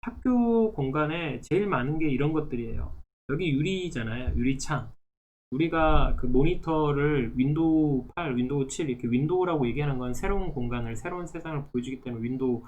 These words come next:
창, 새로운 세상을 보여준다고 해서 창을 넣었는데 안과 밖이 벽으로 분리돼 있어도 우리가 서로 소통한다, 볼 수 있다는 의미로 공간을 투명하게 만들어 놨는데 이걸 가려버리고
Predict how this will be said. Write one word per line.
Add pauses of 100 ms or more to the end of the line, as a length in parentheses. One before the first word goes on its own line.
(340)
창,
새로운
세상을
보여준다고
해서 (640)
창을
넣었는데 (840)
안과
밖이 (880)
벽으로
분리돼
있어도
우리가
서로
소통한다,
볼
수
있다는
의미로
공간을
투명하게
만들어
놨는데
이걸
가려버리고